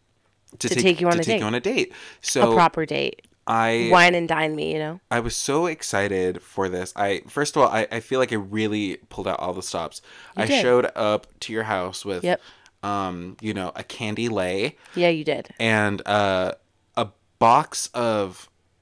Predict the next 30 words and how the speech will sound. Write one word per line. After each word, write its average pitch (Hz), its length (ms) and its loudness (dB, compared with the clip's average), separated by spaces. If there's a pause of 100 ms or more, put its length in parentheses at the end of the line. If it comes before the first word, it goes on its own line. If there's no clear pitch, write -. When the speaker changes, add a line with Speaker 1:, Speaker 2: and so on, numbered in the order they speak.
(420)
Speaker 1:
it 147 100 2
wasn't 170 280 0
even, 135 160 0
like, 107 160 -4
a - 40 -10
heart 110 320 -2
shape - 260 -6 (380)
or 107 120 -6
anything, 104 360 -6
but 113 200 -4
it 120 40 0
was 113 160 -6
just - 200 -8
literally 151 520 0
a 127 100 -6
box, 107 460 2
like 110 100 -8
a 107 40 -6
shoebox 107 540 0
of, 98 140 -6
like, 98 300 -2
Reese's 104 420 -8
peanut 101 240 -10
butter 98 160 -4
cups. - 480 -8
Speaker 2:
Mm-hmm. 170 360 -8 (440)
Speaker 1:
'Cause - 140 -4
I - 20 -2
said 107 220 -4
Sheridan 113 380 -4